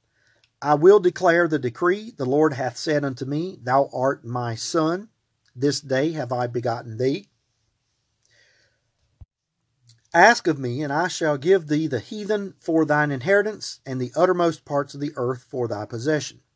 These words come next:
Thou shalt break them with a rod of iron. Thou shalt dash them in pieces like a potter's vessel." Now, when Christ sets up his millennial reign,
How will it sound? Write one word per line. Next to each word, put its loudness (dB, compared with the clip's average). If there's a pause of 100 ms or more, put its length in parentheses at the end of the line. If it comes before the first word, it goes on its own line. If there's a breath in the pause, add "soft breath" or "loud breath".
(320)
Thou -2
shalt -2
break -4
them -2
with -4
a -2
rod 2
of 0
iron. -4 (540)
Thou 2
shalt -2
dash 0
them -2
in -6
pieces -12
like -2
a -4
potter's -6 (340)
vessel." -6 (1000)
Now, -8
when -6
Christ 2
sets -2
up -4
his -6
millennial -4
reign, -8